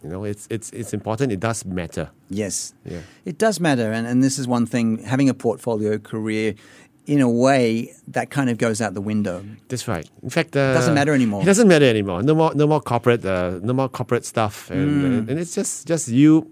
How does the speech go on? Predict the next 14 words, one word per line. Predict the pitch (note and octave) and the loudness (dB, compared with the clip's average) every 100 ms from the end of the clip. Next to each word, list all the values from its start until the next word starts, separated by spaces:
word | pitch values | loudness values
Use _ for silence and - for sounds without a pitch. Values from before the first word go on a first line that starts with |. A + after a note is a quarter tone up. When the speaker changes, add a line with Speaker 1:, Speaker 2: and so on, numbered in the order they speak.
| _ | _
Speaker 1:
wha-, | - G#2 - | -14 -14 -6
the | G#2+ | -6
quality | G2 - G2+ B2 C3+ D#3+ | -6 -4 0 2 2 0
of | D3 - | -2 -4
service | - - B2 B2 | -16 -4 -4 -2
that | A#2+ | -2
you | G#2+ | -2
deliver, | G2 G#2+ G#2+ C3+ C#3 _ _ - - | 0 0 2 0 -2 _ _ -20 -18
the | F#2 | -10
happy | F#2 A#2+ C3+ | -6 -4 -2
customers | A2+ - A2 G#2 | -4 -4 -4 -4
that | F#2 | -4
you | F2 | -6
have. | F2 D#2 | -6 -10